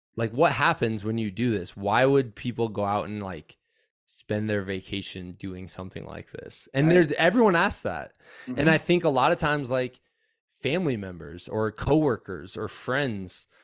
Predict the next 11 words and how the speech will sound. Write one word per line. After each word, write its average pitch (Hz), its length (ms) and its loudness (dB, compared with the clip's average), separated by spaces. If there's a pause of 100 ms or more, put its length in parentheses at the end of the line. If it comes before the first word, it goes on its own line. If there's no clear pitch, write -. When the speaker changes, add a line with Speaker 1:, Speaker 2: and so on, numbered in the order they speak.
(220)
Speaker 1:
are 113 140 0
like, 104 580 -4 (720)
"What 127 360 2
is 151 240 2
this? - 420 -12
I 117 60 0
don't 175 120 4
even 185 160 4
underst-, 143 420 2
like, 123 160 2
w-, 107 280 -12